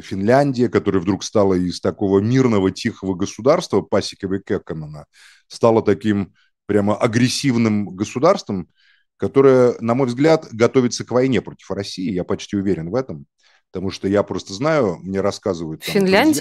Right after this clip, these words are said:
Speaker 1: друзья. Ну, конечно, а почему? Они ни-, никогда не скрывали своего желания вернуть, э, те земли, которые они потеряли в тридцать девятом и сорок четвертом
Speaker 2: Да,
Speaker 1: году.
Speaker 2: Советско-финская
Speaker 1: Никогда не
Speaker 2: война.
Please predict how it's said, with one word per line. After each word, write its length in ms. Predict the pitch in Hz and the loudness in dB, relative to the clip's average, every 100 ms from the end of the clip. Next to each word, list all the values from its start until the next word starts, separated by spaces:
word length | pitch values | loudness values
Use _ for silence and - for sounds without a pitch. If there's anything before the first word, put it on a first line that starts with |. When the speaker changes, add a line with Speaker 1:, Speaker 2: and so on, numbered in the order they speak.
| 320 | 0
Speaker 1:
друзья. 20 | 302 _ _ _ _ _ _ _ _ - | -2 _ _ _ _ _ _ _ _ -12
Ну, 120 | 170 | -6
конечно, 460 | 220 226 147 - | -4 -2 -4 0
а 60 | 107 | -2
почему? 360 | 127 - 151 110 | -2 -4 0 0
Они 220 | 120 131 | 2 0
ни-, 240 | 135 151 | -2 -4
никогда 320 | 139 143 175 143 | -6 0 4 4
не 100 | 113 | 2
скрывали 420 | - 135 131 104 | 4 6 6 4
своего 340 | - 117 110 | 2 0 2
желания 480 | 98 113 139 160 110 | 0 2 2 2 -2
вернуть, 460 | 98 104 117 113 - _ _ _ _ | 0 2 0 -2 -6 _ _ _ _
э, 140 | 98 98 | -6 -6
те 180 | - 113 | -2 0
земли, 360 | 117 143 117 | 2 4 2
которые 320 | 107 104 110 | 2 0 2
они 100 | 104 | 2
потеряли 480 | 101 101 - 113 117 | 0 -4 0 2 2
в 80 | 98 | 0
тридцать 300 | - 87 82 | -6 -8 -4
девятом 480 | 101 110 113 95 87 | 0 2 2 0 -4
и 40 | |
сорок 260 | 78 95 78 | -6 -10 -10
четвертом 460 | - 101 82 90 | -6 -4 -4 -6
Speaker 2:
Да, 120 | 90 90 | -4 -4
Speaker 1:
году. 100 | 78 | -4
Speaker 2:
Советско-финская 200 | 85 104 | -4 -2
Speaker 1:
Никогда 420 | 139 165 147 120 | 0 0 0 0
не 80 | |
Speaker 2:
война. 60 | 90 | -2